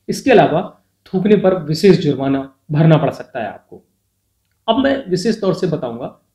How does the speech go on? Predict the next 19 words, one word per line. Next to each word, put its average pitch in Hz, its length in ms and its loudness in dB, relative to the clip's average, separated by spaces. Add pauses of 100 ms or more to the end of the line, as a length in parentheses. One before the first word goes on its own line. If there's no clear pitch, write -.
थोड़ा 170 140 2
थोड़ा 165 200 2
डिटेल 147 440 0
में, 165 120 -14 (260)
जिसमें 196 260 -4
आप 175 200 -2
लोग 185 160 2
आसानी 160 360 2
से 156 140 -2
समझ 139 260 -4
पाएंगे। 110 360 -12 (800)
तीन 285 180 8
मई 285 140 8
तक - 160 0
सभी 208 280 2
प्रकार 196 260 2
के 190 120 -6
एजुकेशनल, 160 720 -4 (240)
कोचिंग 185 380 0